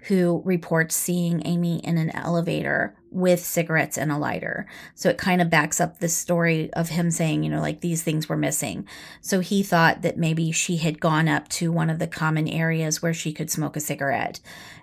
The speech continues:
He then got dressed and went to go look for her, but he was not able to find her. And this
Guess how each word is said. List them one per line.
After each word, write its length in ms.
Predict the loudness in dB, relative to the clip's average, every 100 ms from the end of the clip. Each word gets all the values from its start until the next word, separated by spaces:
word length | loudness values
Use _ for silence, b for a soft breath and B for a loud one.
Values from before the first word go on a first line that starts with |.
| _
He 320 | -6 0 2 6
then 320 | 6 6 4
got 300 | 2 0 0
dressed 600 | 4 6 6 4 0 -4
and 500 | -2 0 2 0 -2 -2
went 320 | 0 2 2
to 80 | 0
go 160 | 0 2
look 260 | 0 -2
for 160 | -2 -2
her, 500 | -2 -2 -2 -6 -12 _ -8
but 460 | 2 4 4 2
he 160 | -2 -2
was 220 | 0 0
not 240 | 2 2 2
able 180 | 0
to 80 | -2
find 340 | -2 -2 -2 -2
her. 260 | 0 0 0
And 200 | 0 2
this 460 | 2 0 -2 -6